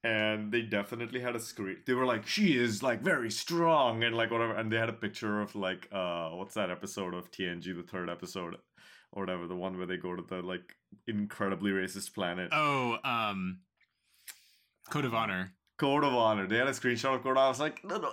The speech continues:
Speaker 1: no, no. We pretend that doesn't exist. No, no, put that in there. Don't put that in there."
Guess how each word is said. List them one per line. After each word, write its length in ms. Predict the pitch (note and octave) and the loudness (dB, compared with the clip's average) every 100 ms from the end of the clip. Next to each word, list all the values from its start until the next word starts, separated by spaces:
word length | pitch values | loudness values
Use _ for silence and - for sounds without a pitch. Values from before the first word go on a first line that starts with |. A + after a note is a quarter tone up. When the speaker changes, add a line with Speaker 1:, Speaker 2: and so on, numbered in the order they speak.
| F#3 | 2
Speaker 1:
no, 160 | F#3 | 2
no. 200 | F3 F3 | 4 2
We 120 | E3 D#3+ | 0 -2
pretend 380 | E3+ - D#3 | 0 2 4
that 180 | D#3 D3+ | 4 4
doesn't 280 | C#3 B2+ C#3 | 2 2 0
exist. 580 | C3 A#2 C3+ B2+ - - | -2 2 4 4 0 -2
No, 300 | D#3 C3+ C#3+ | 2 2 2
no, 200 | C3 B2+ | 2 2
put 180 | B2+ A#2 | 2 2
that 160 | C3+ B2 | 4 4
in 140 | A2 | 4
there. 220 | A2+ G#2+ G#2+ - - - - - - | 2 2 -2 -8 -10 -10 -10 -10 0
Don't 280 | D3+ D3 C3+ | 2 4 2
put 140 | B2+ | 2
that 180 | C3+ A#2+ | 4 4
in 140 | G#2 | 4
there." 280 | G2+ G2+ G#2 | 4 2 2